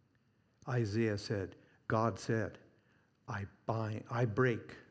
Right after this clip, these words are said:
I'll break your bones, but I bind up. I wound you, but I heal."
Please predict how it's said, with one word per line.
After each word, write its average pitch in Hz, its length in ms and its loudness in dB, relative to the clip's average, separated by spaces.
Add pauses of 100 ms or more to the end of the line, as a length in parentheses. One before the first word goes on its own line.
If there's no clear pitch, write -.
(440)
I'll 117 80 0
break 123 260 0
your 107 100 -2
bones, 107 440 -4 (1800)
but 101 140 -4
I 90 120 -6
bind 95 420 -8
up. 95 240 -10 (1700)
I 104 220 -2
wound 127 500 4
you, 85 280 -6 (1080)
but 101 100 -6
I 87 100 -8
heal." 104 340 -6